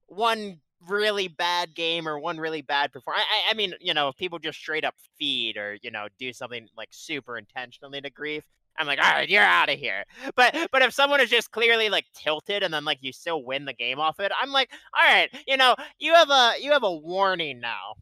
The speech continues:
I'm not gonna straight up avoid you yet, but, like, we, we gotta, we gotta,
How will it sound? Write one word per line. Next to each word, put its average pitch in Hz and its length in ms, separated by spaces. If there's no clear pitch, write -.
I'm 240 100
not 294 180
gonna 277 160
straight 240 260
up 214 120
avoid 196 520
you 165 120
yet, 123 420
but, 165 140
like, 180 180
we, 285 140
we 294 120
gotta, 302 360
we 302 120
gotta, 294 380